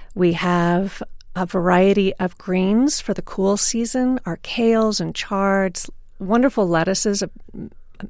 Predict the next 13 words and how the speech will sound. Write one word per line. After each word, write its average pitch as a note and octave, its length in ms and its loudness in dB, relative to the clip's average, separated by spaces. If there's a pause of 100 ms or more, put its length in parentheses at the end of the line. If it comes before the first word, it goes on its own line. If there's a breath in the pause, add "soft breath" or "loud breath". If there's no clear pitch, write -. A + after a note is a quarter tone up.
(100)
million G#3+ 340 2
different - 300 -8
varieties. F#3 640 -8 (600 loud breath)
We G#3 220 4
also F#3 320 4
have F#3 400 0
our F#3+ 160 0
warm F#3 320 2
season G3+ 380 0
vegetables, G#3+ 800 -2 (560 loud breath)
green A3 260 4
beans, A3 640 4
corn, F#3+ 960 0